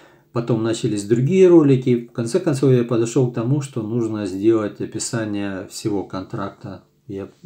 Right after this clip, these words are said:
снимал весь контракт в течение пяти месяцев, практически каждый день.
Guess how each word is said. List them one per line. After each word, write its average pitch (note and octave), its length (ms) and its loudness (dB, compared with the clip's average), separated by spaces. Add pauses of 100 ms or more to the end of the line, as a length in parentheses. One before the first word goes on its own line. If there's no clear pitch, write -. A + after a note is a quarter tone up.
снимал G2 420 -10
весь G2 220 -10
контракт C3+ 560 -6
в - 40 -20
течение G#2 460 -8
пяти - 300 -10
месяцев, B2+ 540 -4
практически - 600 -12
каждый A2 440 -6
день. D#3 340 2